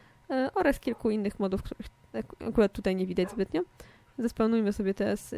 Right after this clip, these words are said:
wilka. Jakiś nieoswojony wilk w ogóle ma takie nikczemne spojrzenie. No ale oswójmy go.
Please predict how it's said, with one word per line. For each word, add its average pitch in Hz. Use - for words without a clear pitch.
wilka. 277
Jakiś 214
nieoswojony 220
wilk 202
w 190
ogóle 196
ma 190
takie 190
nikczemne 208
spojrzenie. 220
No 262
ale 220
oswójmy 294
go. 294